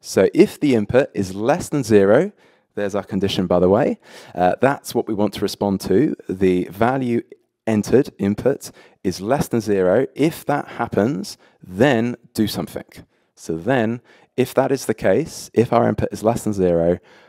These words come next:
prompt the user. So prompt,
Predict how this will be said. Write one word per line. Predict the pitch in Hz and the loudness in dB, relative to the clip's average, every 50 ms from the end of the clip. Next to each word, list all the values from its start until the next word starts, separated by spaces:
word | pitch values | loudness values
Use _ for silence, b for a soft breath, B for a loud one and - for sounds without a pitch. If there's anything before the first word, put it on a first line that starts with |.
| b b _ | b b _
prompt | - - - 120 123 131 143 170 - - _ - - - | -2 0 0 2 2 2 0 0 -2 -6 _ -16 -6 0
the | - 120 | 0 0
user. | 117 104 98 87 85 85 92 131 175 208 - _ _ _ _ _ _ _ | 2 2 2 2 0 2 2 2 2 2 -2 _ _ _ _ _ _ _
So | _ - - | _ -12 -12
prompt, | - - - - 139 135 135 - - - - - | -10 -8 -6 -4 -2 -2 -2 -4 -10 -16 -20 -20